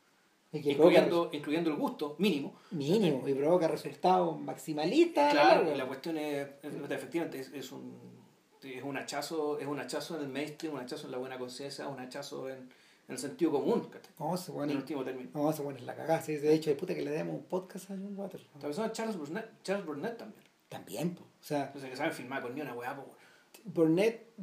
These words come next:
Speaker 1: lo, el gesto de Burnett es tan mínimo que, que cuando encontró una pega, cuando encontró un trabajo, eh, que le redituaba como hacer telefilmes para Disney.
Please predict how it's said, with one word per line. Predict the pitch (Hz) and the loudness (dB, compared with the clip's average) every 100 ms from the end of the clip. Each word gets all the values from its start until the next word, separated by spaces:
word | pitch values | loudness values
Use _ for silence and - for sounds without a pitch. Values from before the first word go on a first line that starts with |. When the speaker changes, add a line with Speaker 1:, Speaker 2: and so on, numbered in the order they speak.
| 160 - - | -14 -14 -8
Speaker 1:
lo, | 190 185 | -6 -2
el | 190 - | -4 -2
gesto | 254 262 262 | -4 -2 0
de | 214 | 2
Burnett | 185 220 | 4 2
es | - - | -2 0
tan | 302 330 | 0 4
mínimo | 392 311 151 175 262 - _ _ _ _ _ _ | 4 4 4 2 -2 -10 _ _ _ _ _ _
que, | - 175 175 - - _ | 2 6 6 4 -6 _
que | - 196 170 170 - _ - | 0 2 4 2 -4 _ -2
cuando | 175 175 | 2 2
encontró | 196 190 180 214 | 2 0 0 0
una | 247 240 | 0 2
pega, | 254 254 254 254 240 - | 2 2 0 -2 -4 -4
cuando | 175 180 | -4 -4
encontró | 180 185 196 226 | -4 -4 -2 -4
un | 226 | -2
trabajo, | 220 214 226 226 233 226 220 220 202 196 _ _ _ _ - | 0 2 2 -2 -2 0 -2 -4 -8 -10 _ _ _ _ 0
eh, | 165 165 156 147 143 139 135 131 131 - - _ _ | 4 6 6 4 2 0 -2 -4 -6 -10 -16 _ _
que | 170 | 4
le | 156 | 6
redituaba | 151 156 143 143 160 233 226 233 | 8 4 2 0 4 6 4 2
como | - 156 147 | -2 -2 -4
hacer | - 196 196 | 0 -2 0
telefilmes | 156 143 - 269 254 175 220 - _ | -4 -4 -4 0 0 0 -4 -8 _
para | 143 135 | -4 -2
Disney. | 135 294 302 170 131 160 262 | 6 8 8 2 -6 -6 -8